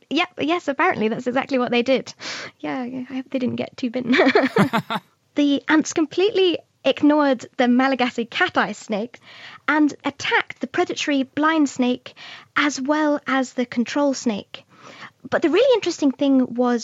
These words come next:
specifically, and only with the blind snake, the ants ran back inside, and then they had this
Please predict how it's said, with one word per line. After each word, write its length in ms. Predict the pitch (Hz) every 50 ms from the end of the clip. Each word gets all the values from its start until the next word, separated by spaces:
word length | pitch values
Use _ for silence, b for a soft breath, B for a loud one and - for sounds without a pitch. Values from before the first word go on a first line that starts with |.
| - -
specifically, 800 | - - - - 294 - - - 508 494 - 440 - - 233 226
and 100 | 226 226 -
only 300 | 311 339 415 415 427 392
with 160 | 359 330 -
the 60 | - -
blind 320 | - 269 269 262 240 -
snake, 340 | - 240 208 202 - - - -
the 80 | - -
ants 240 | 277 277 254 -
ran 260 | 240 220 302 427 480 403
back 220 | 339 277 - -
inside, 440 | 240 220 - 233 220 202 - 220 - B B B B B B B
and 120 | 294 294
then 140 | 339 381 381
they 80 | 381 370
had 180 | 339 359 330
this 220 | 320 294 - -